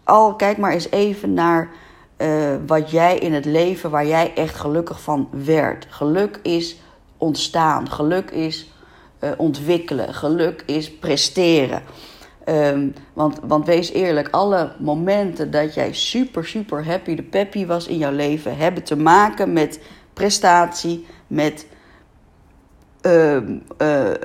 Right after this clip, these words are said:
ontwikkelen of met, ehm, ja, eigenlijk met dat, ontwikkelen, prestatie. Voor jezelf. Het gelukkigste in mijn leven, een van de gelukkigste momenten,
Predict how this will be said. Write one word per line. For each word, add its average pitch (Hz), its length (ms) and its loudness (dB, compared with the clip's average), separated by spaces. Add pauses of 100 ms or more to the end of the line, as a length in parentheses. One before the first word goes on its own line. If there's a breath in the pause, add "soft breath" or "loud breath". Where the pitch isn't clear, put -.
(140)
ontwikkelen 170 680 4 (1000 loud breath)
of 170 300 0
met, 160 520 -2
ehm, 143 840 -4
ja, 156 280 0
eigenlijk 156 360 -2
met 139 180 -4
dat, 175 260 2
ontwikkelen, 151 480 -2
prestatie. 175 720 0 (1200)
Voor - 160 0
jezelf. 147 640 4 (1000)
Het - 100 -20
gelukkigste 196 560 0
in 185 80 -4
mijn 180 140 -2
leven, 190 480 -2 (1500 loud breath)
een 196 200 2
van 196 140 0
de 185 60 -2
gelukkigste 180 480 -2
momenten, 170 600 2